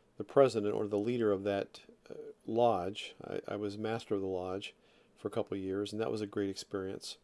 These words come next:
Again, completely focused on, on s-, objective leadership kind of things,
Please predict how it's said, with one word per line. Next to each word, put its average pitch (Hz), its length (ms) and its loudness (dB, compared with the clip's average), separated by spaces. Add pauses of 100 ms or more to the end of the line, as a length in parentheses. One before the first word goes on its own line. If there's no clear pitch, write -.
(460)
Again, 131 400 2
completely 120 480 0
focused 110 480 0
on, 101 400 -2 (680)
on 101 360 -6 (420)
s-, - 380 -10 (120)
objective 113 720 -2
leadership 110 520 -4
kind 98 240 -8
of 92 80 -12
things, - 460 -10